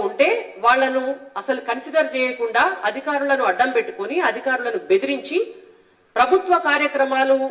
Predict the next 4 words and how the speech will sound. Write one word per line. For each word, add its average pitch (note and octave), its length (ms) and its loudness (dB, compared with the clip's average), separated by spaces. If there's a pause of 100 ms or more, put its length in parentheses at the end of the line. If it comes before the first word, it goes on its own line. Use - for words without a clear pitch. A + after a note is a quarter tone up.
(160)
నిర్వహించినటువంటి B3 960 2 (1200)
బీఆర్ఎస్ D#4+ 580 2
పార్టీ C#4 340 2 (500)
వారసత్వం B3 640 0